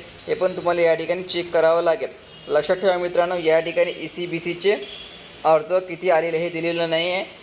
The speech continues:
ते आता जेव्हा हे विद्यार्थी अर्ज भरेल त्यावेळेस ते अर्जसंख्या जाहीर केल्या जाणार आहे. ठीक आहे मित्रांनो, हे संपूर्ण पीडीएफ व्यवस्थित चेक करायची. तुम्ही ज्या ज्या पोस्टसाठी अर्ज भरलेला त्या, त्यासाठी एकूण अर्ज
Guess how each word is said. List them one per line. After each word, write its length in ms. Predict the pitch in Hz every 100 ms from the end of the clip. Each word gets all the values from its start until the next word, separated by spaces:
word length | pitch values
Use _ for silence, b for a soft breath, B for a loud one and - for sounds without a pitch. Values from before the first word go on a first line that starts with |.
| - -
ते 80 | 175
आता 260 | 160 156 175
जेव्हा 260 | 165 175 170
हे 200 | 170 170
विद्यार्थी 460 | 160 156 165 175 -
अर्ज 240 | 151 156
भरेल 320 | 165 165 131 - - - -
त्यावेळेस 340 | 160 175 180
ते 80 | 190
अर्जसंख्या 500 | 160 156 165 165 185
जाहीर 300 | 165 139 151
केल्या 280 | 165 160 165
जाणार 320 | 147 147 156
आहे. 200 | 170 165 - - - - - -
ठीक 160 | 196
आहे 100 | 208
मित्रांनो, 360 | 202 202 196 165
हे 80 | 147
संपूर्ण 400 | 160 147 160 170
पीडीएफ 260 | 165 160 170
व्यवस्थित 480 | 165 156 156 175 180
चेक 200 | 165 160
करायची. 420 | 170 170 170 190 185 - - -
तुम्ही 180 | 165 165
ज्या 140 | 156
ज्या 120 | 160
पोस्टसाठी 400 | 165 160 156 165
अर्ज 240 | 160 151 160
भरलेला 460 | 151 156 156 175 180 - - -
त्या, 100 | 156 - -
त्यासाठी 360 | 151 160 170 175
एकूण 200 | 165 180 175
अर्ज 220 | 160 151